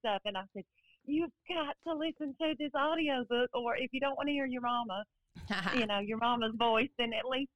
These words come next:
Speaker 1: read it," you know. I caught myself just dying laughing in some parts while I was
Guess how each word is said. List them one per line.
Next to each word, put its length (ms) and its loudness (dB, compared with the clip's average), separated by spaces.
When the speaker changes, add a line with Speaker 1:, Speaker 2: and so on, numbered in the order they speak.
Speaker 1:
read 280 -2
it," 260 -2
you 120 -6
know. 200 -2
I 60 -4
caught 200 -8
myself 380 -6
just 160 -8
dying 420 4
laughing 640 2
in 300 2
some 200 2
parts 400 0
while 220 0
I 160 4
was 160 -8